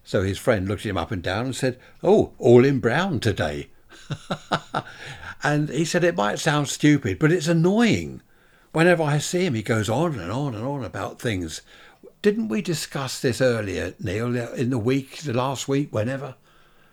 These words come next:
About people, they should mind their own business. Anyway, more on that on Sunday.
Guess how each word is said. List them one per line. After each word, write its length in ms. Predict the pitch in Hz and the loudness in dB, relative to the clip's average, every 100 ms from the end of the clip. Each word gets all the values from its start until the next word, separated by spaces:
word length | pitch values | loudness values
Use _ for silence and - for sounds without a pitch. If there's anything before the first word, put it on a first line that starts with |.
| _ - | _ -4
About 360 | 139 143 135 - | 0 2 0 0
people, 460 | 160 151 139 135 - - | 2 2 2 0 -4 -4
they 140 | - | 0
should 240 | 131 127 120 | 2 0 2
mind 260 | 120 151 117 | 4 4 4
their 140 | 127 | 0
own 200 | 127 123 | 0 -2
business. 640 | 113 135 117 117 80 - - | -2 -2 -2 -6 -6 -8 -2
Anyway, 380 | 117 104 87 | 0 2 0
more 280 | 92 120 120 | 2 4 4
on 140 | 95 90 | 2 0
that 220 | 87 92 | -4 -6
on 180 | 85 82 | -6 -6
Sunday. 600 | - 87 85 78 71 | -4 -4 -4 -8 -10